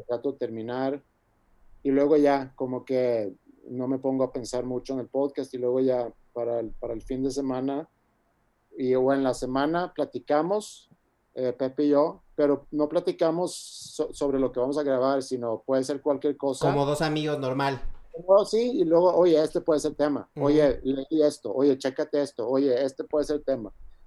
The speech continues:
Speaker 1: Y, y luego ya, llegamos el lunes otra vez, cada quien con, con alguna idea y, y ya.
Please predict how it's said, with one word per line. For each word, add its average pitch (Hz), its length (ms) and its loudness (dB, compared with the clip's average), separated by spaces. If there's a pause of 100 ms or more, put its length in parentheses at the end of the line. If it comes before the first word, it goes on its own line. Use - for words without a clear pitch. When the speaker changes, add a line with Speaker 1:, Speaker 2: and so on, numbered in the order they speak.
(140)
Speaker 1:
Y, 143 840 4
y 151 40 -4
luego 165 220 4
ya, 190 320 2 (200)
llegamos 156 580 -2 (1200)
el 180 120 2
lunes 175 440 6
otra 160 260 2
vez, 151 420 4 (280)
cada 147 260 2
quien 156 320 2
con, 143 440 2
con 131 180 -4
alguna 135 320 2
idea 147 440 4
y, 117 440 -4
y 113 240 -4
ya. 139 280 0